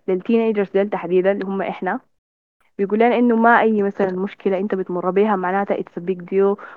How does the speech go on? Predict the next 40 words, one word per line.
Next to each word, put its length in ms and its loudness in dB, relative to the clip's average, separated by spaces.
مفروض 320 0
إنه 180 -2
أنت 120 -4
تكل 520 -6
yourself. 300 0
لا، 140 4
ببساطة 460 4
شديد 260 4
أنت 180 2
لو 100 4
شاركت 360 -2
المشكلة 360 -2
دي 120 2
مع 200 4
أي 220 6
ما 220 -2
يكون، 400 0
يعني 280 -4
أي 200 2
شخص، 380 0
ما 180 8
إلا 200 4
أهلك، 260 4
ما 120 4
إلا 140 0
أصحابك، 400 4
كريك 240 6
ده 60 2
شاركها 420 4
مع 180 6
ناس 320 6
have 320 6
mental 260 4
health 280 -2
issues 260 -8
بجد، 340 -4
ولقى 200 4
إنه 140 6
هو 120 6
ساعدوه، 720 -2